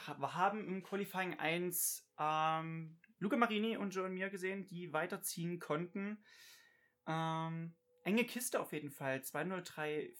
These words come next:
vier für Luca Marini und zwei null drei fünf für Joan Mir. Joan Mir musste wieder durchs Q eins. Der Weltmeister, ähm,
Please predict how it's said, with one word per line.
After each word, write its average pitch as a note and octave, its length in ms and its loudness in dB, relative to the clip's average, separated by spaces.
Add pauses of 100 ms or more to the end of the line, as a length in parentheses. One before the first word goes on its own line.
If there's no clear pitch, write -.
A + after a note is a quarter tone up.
vier A3 320 6
für A3+ 140 -4
Luca F3+ 140 0
Marini F3 440 -2
und E3 180 -4
zwei D#3 320 0
null E3+ 160 -2
drei D3+ 220 -6
fünf E3+ 340 -6
für D3+ 240 -4
Joan C#3+ 320 -6
Mir. C#3 200 -2
Joan C3+ 220 -4
Mir F3 140 -2
musste F#3+ 320 -6
wieder E3+ 120 -6
durchs - 360 -12
Q D#3+ 280 -4 (260)
eins. G3+ 760 -6 (1120)
Der D#3+ 140 -2
Weltmeister, F#3 1000 4
ähm, E3+ 420 -2